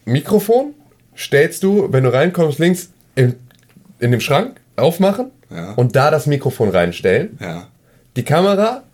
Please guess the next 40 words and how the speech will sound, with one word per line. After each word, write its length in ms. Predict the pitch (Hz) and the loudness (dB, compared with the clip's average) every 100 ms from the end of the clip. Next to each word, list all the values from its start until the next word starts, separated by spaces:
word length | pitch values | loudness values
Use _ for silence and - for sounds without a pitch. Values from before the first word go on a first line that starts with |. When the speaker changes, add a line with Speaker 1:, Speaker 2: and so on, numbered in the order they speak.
| _ _ - _ _ _ - | _ _ -20 _ _ _ -4
Speaker 1:
direkt 280 | 131 170 170 | -2 0 -2
im 80 | |
Prinzip 300 | 123 143 160 | -2 -4 -2
vor 120 | - 139 | 0 0
die 120 | 131 | 0
Tür, 180 | - 151 | 0 0
dann 140 | 110 | 2
musst 160 | 117 117 | 0 0
du 40 | |
halt 100 | 107 | 0
einmal, 420 | 98 104 98 92 113 | 2 2 2 2 0
ne, 160 | 175 | 0
musst 180 | 165 - | -2 -6
du 40 | |
im 60 | 92 | -4
besten 200 | 87 - | -4 -4
Falle 160 | 82 73 | -4 -2
abschließen 440 | - - 87 - | -4 -4 -6 -4
oder 120 | 78 76 | -4 -4
irgendwie 260 | 80 80 | -4 -8
so, 280 | 76 78 78 87 | -6 -6 -6 -4
ne, 140 | 107 | -4
damit 180 | 85 76 | -4 -6
sie 60 | 80 | -6
nicht 100 | 76 | -4
umkippt. 440 | 127 - 135 - _ _ - - - _ | -4 -2 -4 -4 _ _ -20 -20 -20 _
Möglichst 580 | 143 254 233 208 131 143 | 0 0 -2 -4 -2 0
weit 280 | 165 185 147 | 2 2 2
weg 260 | 160 160 - | 0 -2 -2
alles 440 | 110 101 95 - | 0 0 -2 -4
von 240 | - 87 | -2 -2
dir. 360 | 87 87 131 262 - _ _ _ _ _ _ _ _ _ _ _ _ | -2 0 0 -2 -10 _ _ _ _ _ _ _ _ _ _ _ _
Und 340 | 165 170 - - _ _ _ _ _ - | 0 0 -2 -14 _ _ _ _ _ -2
dann 300 | 131 180 175 | 0 2 2
darfst 320 | 156 147 - | 2 0 0
du 80 | 156 | 2
A-, 220 | 95 117 - | 2 2 2
Alien 300 | 127 131 123 | 2 2 2
Isolation 460 | 120 123 110 98 | 0 2 0 -2
spielen. 360 | 92 - 69 - | -10 -12 -10 -12